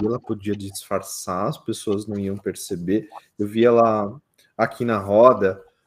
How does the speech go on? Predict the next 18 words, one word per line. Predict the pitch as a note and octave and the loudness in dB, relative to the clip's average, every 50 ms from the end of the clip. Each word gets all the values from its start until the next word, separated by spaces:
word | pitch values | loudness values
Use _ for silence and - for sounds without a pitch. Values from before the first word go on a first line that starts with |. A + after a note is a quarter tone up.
| _ _ _ _ _ _ _ - - | _ _ _ _ _ _ _ -10 -4
o, | G#2 G2+ G2+ G2 G2 G2 F#2+ F#2+ F#2 F#2 F2+ F2+ F2+ F#2 - | -4 -2 0 0 0 0 0 0 -2 -2 -4 -4 -6 -2 0
ela | G2+ G#2+ A2+ | 0 0 0
colocando | A2 - A#2+ G#2 G#2 - - C#3 C#3 C#3 B2+ A#2 | -2 -2 -2 -2 -2 -2 -2 -2 -2 -2 -2 -4
no | A#2 A#2 | -6 -6
copo | - - A#2+ A#2+ A#2+ - | -2 0 0 0 0 -4
e | A2+ | -8
misturando, | A2 A2 A2 - - - A2 G#2+ A#2 C3 C3+ B2+ A2+ G2+ A2+ - _ _ _ | -8 -8 -10 -10 -8 -2 2 4 4 4 2 0 -4 -8 -10 -12 _ _ _
sabe? | - - - B2+ C3 D#3 D#3 C#3 A#2 A2 - _ _ _ _ _ _ _ _ _ _ _ _ _ _ - | -16 -6 -2 0 2 2 2 0 -4 -8 -12 _ _ _ _ _ _ _ _ _ _ _ _ _ _ -18
Então | - - - C#3+ D3 D#3+ D#3 | -10 -2 0 2 2 2 2
é, | C3 C#3+ C3+ | 4 4 4
é, | - - A#2+ A#2 - - B2+ A#2+ | 4 2 0 -2 0 0 -2 -4
é, | A#2+ A#2+ - - | -4 -6 -6 -4
era | A#2 B2+ | -4 -4
um | C3 C3 | -2 -4
motivo | C3 C3 - - - C#3+ C3+ C3+ D3 D3 | -6 -6 -8 -8 -10 -8 -8 -8 -8 -6
prático | - D3 C3 A#2+ - - - - - _ - | -2 0 2 2 0 -2 -6 -20 -20 _ -10
pra | - F#2 | -6 -4
ela. | F2 D#2+ F#2 A#2+ C3+ _ | -4 -4 -6 -12 -18 _